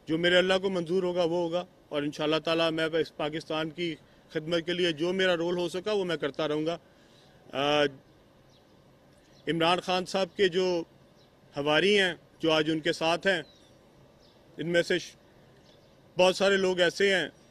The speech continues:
जिनका तरीके इंसाफ की जदोजहद में कोई रोल नहीं है,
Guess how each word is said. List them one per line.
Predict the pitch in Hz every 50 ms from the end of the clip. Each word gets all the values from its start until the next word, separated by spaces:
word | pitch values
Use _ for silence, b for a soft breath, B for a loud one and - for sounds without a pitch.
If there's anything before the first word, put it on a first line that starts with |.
| - - - - - -
जिनका | 135 135 180 180 170 180 175
तरीके | - - 175 165 165 151 185 185
इंसाफ | 175 - - 170 175 175 - -
की | - 185 147
जदोजहद | 160 165 156 170 160 147 170 180 185 175
में | 185 185 175
कोई | - 208 208 202
रोल | 175 160 156 151 147
नहीं | 143 135 127 117
है, | 110